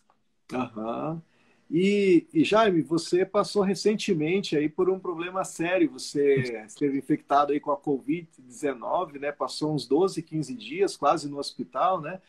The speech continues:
E nós aqui, eh, da América Latina, do Brasil, estamos atravessando também esse momento aí. A gente tá, a grande parte das cidades em quarentena.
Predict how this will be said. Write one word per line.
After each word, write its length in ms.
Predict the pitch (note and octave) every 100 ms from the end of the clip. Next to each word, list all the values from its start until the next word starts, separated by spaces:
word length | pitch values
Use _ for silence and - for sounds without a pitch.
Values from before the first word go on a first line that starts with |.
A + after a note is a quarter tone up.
| - - _ -
E 240 | C3+ D#3+
nós 340 | C#3+ E3 G#3+ G3+
aqui, 540 | E3+ F#3 A3 E3 A#2
eh, 260 | C3 C3+ B2
da 120 | C3
América 400 | C3 D3 C#3+ D3+
Latina, 600 | D3 C#3 - D#3 F3+ E3
do 140 | C#3 D3
Brasil, 320 | D3 C3 F#3+
estamos 340 | - G#3+ A3
atravessando 680 | C4 G#4+ G#3 G#3+ - F#3+ G3+
também 320 | F#3 E3 F3
esse 200 | E3 -
momento 600 | E3+ F#3+ D#3 D#3+ F#3 E3 C3
aí. 220 | C3+ E3+
A 60 |
gente 260 | C3 B2+ -
tá, 220 | C#3 C3 B2 A2 G#2+
a 40 | G#2+
grande 320 | A#2 E3 E3
parte 320 | C#3+ C#3+ C#3+
das 160 | C3+ -
cidades 600 | C3+ A2+ A#2+ D3 B2 B2+
em 100 | B2
quarentena. 960 | B2+ B2+ D3+ E3 - C#3+ D#3 C#3+